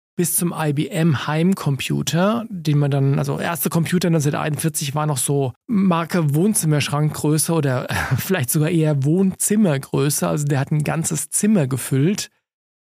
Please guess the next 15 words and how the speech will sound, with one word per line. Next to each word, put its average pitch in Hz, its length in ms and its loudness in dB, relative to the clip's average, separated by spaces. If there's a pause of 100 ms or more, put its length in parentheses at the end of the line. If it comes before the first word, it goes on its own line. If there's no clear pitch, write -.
Und 170 140 2
der 180 160 0
I 160 40 0
B 202 120 0
M 139 220 0
Heimcomputer 202 640 0
was, 156 200 -4
war 151 400 -2
was, 165 280 -4
was 156 160 -4
man 151 100 2
sich 131 240 -6
kaufen 185 380 0
konnte 180 260 2
neunzehnhunderteinundachtzig. 151 1300 0